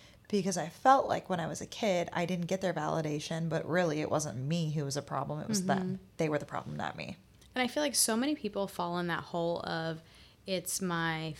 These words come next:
Speaker 2: family," right? So they get these extra allowances.
Speaker 1: Mm-hmm.
Speaker 2: They get to do these things. They get to behave this way.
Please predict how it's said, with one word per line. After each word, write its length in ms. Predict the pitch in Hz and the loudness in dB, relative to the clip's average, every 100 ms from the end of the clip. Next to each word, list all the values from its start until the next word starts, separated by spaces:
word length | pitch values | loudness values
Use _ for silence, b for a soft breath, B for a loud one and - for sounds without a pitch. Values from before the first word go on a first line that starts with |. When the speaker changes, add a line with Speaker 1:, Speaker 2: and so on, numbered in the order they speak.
| - | -4
Speaker 2:
family," 480 | 175 151 143 143 - | -2 -2 -4 -6 -4
right? 380 | 160 151 175 - b b - | -4 -2 -4 -8 b b -4
So 400 | - 190 180 170 | 0 2 2 2
they 120 | 175 | 0
get 220 | 170 165 | -2 -4
these 220 | 175 165 | -4 -6
extra 440 | - 175 - 170 160 | -6 -4 -4 -4 -6
allowances. 800 | 156 135 139 - - - - - 202 | -4 -6 -2 -4 -4 -8 -10 -8 -4
Speaker 1:
Mm-hmm. 260 | 196 190 | -4 -2
Speaker 2:
They 120 | 196 170 | -2 -2
get 200 | 170 - | -2 -4
to 100 | 180 | -4
do 160 | 180 | -2
these 260 | 180 185 - | 0 0 0
things. 560 | - 160 156 151 156 - | -2 -4 -4 -4 -6 -6
They 160 | 160 | -6
get 200 | 151 160 | -4 -4
to 80 | - | -4
behave 460 | 175 170 175 165 165 | -4 -6 -4 -4 -2
this 240 | 160 - | -2 0
way. 340 | 151 143 139 | -2 -2 -4